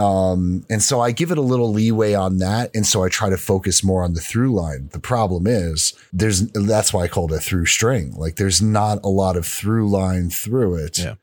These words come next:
Speaker 1: that's cohesive or, or rem-, like, the whole concept of we're telling stories to each other and something's actually happening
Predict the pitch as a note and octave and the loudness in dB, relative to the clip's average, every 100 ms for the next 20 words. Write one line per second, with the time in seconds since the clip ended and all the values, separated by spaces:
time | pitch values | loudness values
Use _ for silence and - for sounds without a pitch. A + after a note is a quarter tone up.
0 | _ D#2+ F#2 F#2+ E2+ - - _ _ _ | _ -6 -2 0 0 -2 -4 _ _ _
1 | _ - G2+ - G2 F2+ G#2+ G2+ - F#2 | _ -12 -4 0 0 2 2 4 2 2
2 | E2 F2 F2+ F2 F2 F2+ G2+ F#2 F2 F2 | 0 0 0 0 0 -2 0 0 0 -2
3 | E2+ - F#2 F#2+ - - G#2+ G2+ F#2+ - | -4 -2 0 0 -2 -2 0 0 0 -4
4 | - - - - - G2 - D3 D3+ D3 | -20 -20 -20 -20 -6 -4 -2 0 0 0
5 | B2+ B2 - G#2 - F#2+ F2+ F2+ E2+ - | 0 2 2 0 0 0 2 0 -4 -4
6 | F2+ F#2+ G#2+ C#3+ D3+ A2+ - A#2+ G#2+ F#2+ | -2 0 0 2 2 0 2 2 2 2
7 | - F#2 E2+ - F2 E2+ E2+ - A#2+ A#2 | 0 0 -2 -2 -2 -2 -4 -2 0 2
8 | - A#2+ A2+ A2+ G2 G2 F#2 - G#2 F2+ | 2 2 0 0 0 0 -2 -2 -2 -2
9 | E2+ F2 E2 - A#2 C3+ D3+ D#3 | -2 -4 -4 -2 0 0 -2 -6